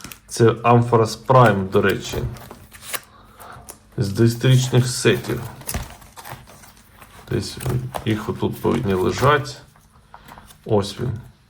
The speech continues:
Бачите. Блізі у нас є, Ферлігатор є, Мі-, Міганіум є. Тепер у нас є і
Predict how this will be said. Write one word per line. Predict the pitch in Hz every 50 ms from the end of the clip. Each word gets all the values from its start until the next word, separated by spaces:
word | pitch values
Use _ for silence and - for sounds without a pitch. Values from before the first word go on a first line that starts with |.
| _ _ _ _ _ _ -
Бачите. | - 127 120 127 - - - - - - 117 104 - - - - - - - - - - - - - - - - - - - - - - - - - -
Блізі | 117 104 101 101 95 95 107 113 127 135 139 127 - 123
у | 117 110
нас | 110 107 101 104 - -
є, | 120 120 127 156 170 160 156 147 139 135 131 127 -
Ферлігатор | 117 107 107 107 110 107 104 110 120 117 113 - 110 104 107
є, | 110 113 120 127 135 165 160 147 139 131
Мі-, | 123 113 113 113 117 113 110 - - - - - - - - - - -
Міганіум | 117 113 110 107 123 120 117 113 113 113 110 110 110 110
є. | 110 120 123 139 170 165 160 151 143 131 - - - - - - - - - - - - - - - - - -
Тепер | - - 123 120
у | 120
нас | 117 117 113 110 - - -
є | 117 117 113
і | - - - 123 -